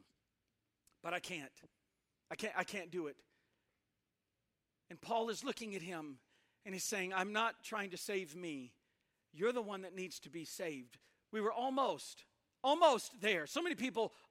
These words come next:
almost there. Let's, let's look at Psalms, and I'm about to close up here. The book of Psalm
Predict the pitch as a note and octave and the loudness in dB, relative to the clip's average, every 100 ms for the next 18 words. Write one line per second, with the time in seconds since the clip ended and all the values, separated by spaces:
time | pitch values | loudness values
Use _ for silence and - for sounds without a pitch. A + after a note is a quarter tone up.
0 | - C4 C4 A#3+ F#3+ - G#3+ G3 E3+ C3+ | 2 4 6 4 2 -4 -8 -2 0 -2
1 | - _ _ _ _ _ _ - _ - | -8 _ _ _ _ _ _ -20 _ -4
2 | B3 G4 F4 A3+ F#4 B3+ - _ - - | -4 -4 -8 -2 -2 -2 -6 _ -8 -2
3 | A3 F3+ D3 F#3+ G3+ G3 - - G#3 F#3+ | 0 0 -4 -4 0 -2 -2 -10 -6 -4
4 | D3 D3+ D#3 B2 G#2+ _ _ - D3 - | -2 -4 -4 -12 -12 _ _ -10 -6 -4
5 | - - A3 F3+ C#3 | -4 -4 -4 -4 -6